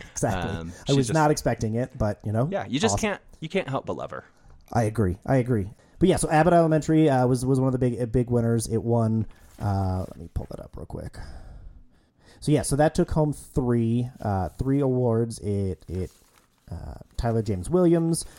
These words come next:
Speaker 1: for performance by an actor in a supporting role.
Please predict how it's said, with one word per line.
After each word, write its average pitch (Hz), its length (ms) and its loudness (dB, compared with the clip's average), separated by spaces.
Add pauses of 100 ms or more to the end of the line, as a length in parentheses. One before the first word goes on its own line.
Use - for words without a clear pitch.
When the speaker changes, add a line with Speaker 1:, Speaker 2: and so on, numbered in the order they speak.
(120)
Speaker 1:
for 113 400 0
performance 101 400 -4
by 90 120 -4
an 92 100 -4
actor 95 360 -6
in 87 60 -4
a 82 60 -6
supporting 143 580 0
role. 131 560 2